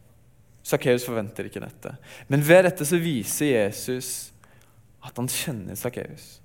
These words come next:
Han viser han at "jeg vet hvem du er.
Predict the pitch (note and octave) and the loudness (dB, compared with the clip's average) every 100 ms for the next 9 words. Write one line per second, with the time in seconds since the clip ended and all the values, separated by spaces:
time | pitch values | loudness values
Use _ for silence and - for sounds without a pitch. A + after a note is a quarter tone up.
0 | _ - - - _ _ _ _ _ _ | _ -20 -20 -20 _ _ _ _ _ _
1 | - - D3 D#3+ C#3+ D3 D3 D3+ D#3+ D#3 | -12 0 6 6 6 6 6 8 8 8
2 | D3 D#3 E3 D3 C3+ C#3 C#3+ B2+ C#3+ D#3 | 8 6 4 4 4 4 4 6 6 2